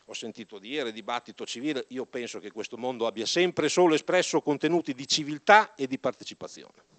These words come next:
E quindi non ci si può aspettare niente di meno da questo mondo. Però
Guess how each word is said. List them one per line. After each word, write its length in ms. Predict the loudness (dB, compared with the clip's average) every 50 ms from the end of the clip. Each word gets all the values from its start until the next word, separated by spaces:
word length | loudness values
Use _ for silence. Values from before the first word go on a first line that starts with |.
| _ _ _ _
E 100 | -18 -12
quindi 300 | -6 -6 -6 -6 -6 -12 _ _ _ _ _ 2
non 180 | 6 6 8
ci 100 | 8 6
si 120 | 4 4 8
può 140 | 12 12 12
aspettare 440 | 12 12 6 8 10 10 10 10
niente 300 | 8 8 6 6 6 2
di 100 | 0 4
meno 440 | 8 10 12 12 10 8 4 0 -2 _ _ _ _ _
da 140 | _ -16 -12
questo 260 | -10 -10 -10 -10 -10
mondo. 400 | -12 -12 -14 -16 -18 _ _ _ _ _ _ _ _ _ _ _ _ _ _ _ _ _ _ -20 _ _ -6
Però 260 | -2 2 2 2